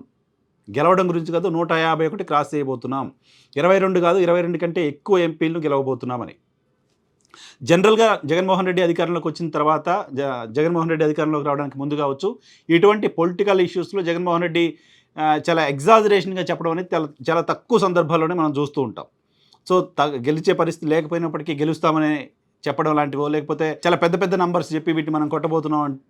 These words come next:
లాంటి మాటలు చాలా తక్కువ సందర్భాల్లో జగన్మోహన్ రెడ్డి మాట్లాడుతూ ఉంటారు. But జగన్మోహన్ రెడ్డి ఓపెన్గా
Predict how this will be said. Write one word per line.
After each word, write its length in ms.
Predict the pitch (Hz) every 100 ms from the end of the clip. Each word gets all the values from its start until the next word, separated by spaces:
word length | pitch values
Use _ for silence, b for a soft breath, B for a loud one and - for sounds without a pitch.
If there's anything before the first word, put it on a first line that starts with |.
| _
లాంటి 280 | 139 151 147
మాటలు 480 | 147 156 170 165 165 165
చాలా 100 | 160
తక్కువ 340 | 156 - 214
సందర్భాల్లో 440 | 170 170 151 147
జగన్మోహన్ 400 | 156 143 151 147
రెడ్డి 300 | 147 135 135 135 b b -
మాట్లాడుతూ 580 | 131 156 175 160 143 151
ఉంటారు. 420 | 143 143 156 202
But 100 | 170 180
జగన్మోహన్ 460 | 117 156 196 185 180
రెడ్డి 140 | 180
ఓపెన్గా 600 | 190 151 165 185 175 180